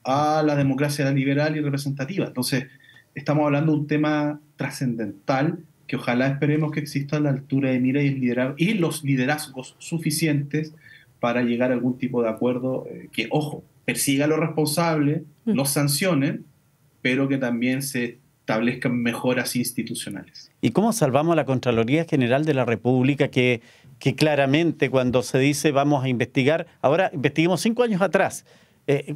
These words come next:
Speaker 3: como demostrando que este organismo público tampoco está cumpliendo con la labor, Sebastián?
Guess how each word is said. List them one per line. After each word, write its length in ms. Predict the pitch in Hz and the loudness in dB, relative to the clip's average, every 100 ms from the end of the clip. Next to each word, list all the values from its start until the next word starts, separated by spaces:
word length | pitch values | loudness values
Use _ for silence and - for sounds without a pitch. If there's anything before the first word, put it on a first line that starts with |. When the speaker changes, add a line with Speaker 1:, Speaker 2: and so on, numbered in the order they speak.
| - | -2
Speaker 3:
como 220 | 156 160 | 2 4
demostrando 520 | 165 165 160 214 214 185 | 4 2 2 2 2 0
que 60 | |
este 120 | 170 | 2
organismo 460 | 165 151 143 135 147 | 2 4 4 2 2
público 720 | 277 269 185 170 196 220 254 _ _ _ _ _ | 2 2 2 2 0 0 -4 _ _ _ _ _
tampoco 1160 | 123 - 160 160 220 214 208 202 190 185 170 - | -2 0 -2 2 2 2 2 2 2 0 0 -2
está 320 | 139 127 180 | -2 0 0
cumpliendo 420 | 175 151 180 175 | 2 0 0 2
con 120 | 151 151 | 2 2
la 80 | |
labor, 300 | 156 202 262 | 2 2 0
Sebastián? 420 | - 120 - 110 | 0 -2 -2 -6